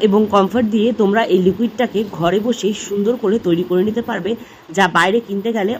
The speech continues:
অনেক অনেক দাম। তো বন্ধুরা দেখো, আমরা কিন্তু ঘরে বসেই এই লিকুইডটাকে তৈরি করে নিয়েছি। এবার দেখো জামা কাপড়ের মধ্যে কিভাবে এটাকে দেবো।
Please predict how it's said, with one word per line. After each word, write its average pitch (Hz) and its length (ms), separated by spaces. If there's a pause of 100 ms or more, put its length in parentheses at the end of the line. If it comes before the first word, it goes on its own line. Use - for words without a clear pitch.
অনেক 208 280
অনেক 165 300
দাম। 139 240 (420)
তো 254 80
বন্ধুরা 262 380
দেখো, 233 380
আমরা 196 280
কিন্তু 226 280 (180)
ঘরে 190 200
বসেই 214 360
এই 175 160
লিকুইডটাকে 190 560
তৈরি 175 200
করে 160 220
নিয়েছি। 156 380 (400)
এবার 226 260
দেখো 247 280
জামা 180 260
কাপড়ের 214 320
মধ্যে 233 300 (100)
কিভাবে 214 400
এটাকে 190 260
দেবো। 151 280